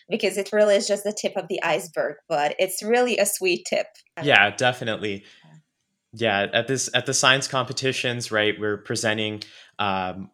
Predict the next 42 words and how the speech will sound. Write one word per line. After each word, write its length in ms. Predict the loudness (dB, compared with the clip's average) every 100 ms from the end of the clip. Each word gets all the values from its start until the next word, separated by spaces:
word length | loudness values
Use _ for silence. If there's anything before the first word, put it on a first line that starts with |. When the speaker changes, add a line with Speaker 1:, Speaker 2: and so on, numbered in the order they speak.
| _
Speaker 2:
you 100 | -8
know, 360 | -2 -2 -2 -8 -14
in 80 | -8
some 200 | -4 -4
cases 380 | 0 0 -2 -4
over 260 | -4 -2
a 40 | -2
year 580 | 0 0 2 2 -2 -6
of 140 | -8
research. 420 | -6 -4 -4 -6 -6
In 60 |
my 160 | -4 -4
case, 300 | -2 -4 -2
it 60 | -4
was 200 | -6 -8 -18 -14
two 240 | -8 -6 -4
years 400 | 0 0 0 -2
of, 240 | -4 -6 -12
of 160 | -10
research 560 | -6 -4 -2 -2 -4 -6
and 140 | -6
a 60 | -4
lot 220 | -2 -2
of 80 | -4
time 280 | -6 -6 -6
spent. 400 | -4 -4 -4 -8 -18 -18 -4
And 220 | -2 -2
so, 540 | -2 -2 -2 -2 -4 -6
um, 320 | -6 -6 -6
yeah, 140 | -4 -4
it's 140 | 0
definitely, 580 | 0 0 0 0 -2 -2
like, 340 | 0 -2 -4 _ _ _
kind 220 | -4 -2
of, 200 | -2 -4 -10 _ -12
you're, 300 | -6 -4 -4 -8
when 160 | -6
you're 100 | -4
presenting, 600 | -4 -4 0 -2 -2 -6
you're 160 | -4 -6
only 240 | -6 -6
sharing, 640 | -8 -4 -2 0 0 -4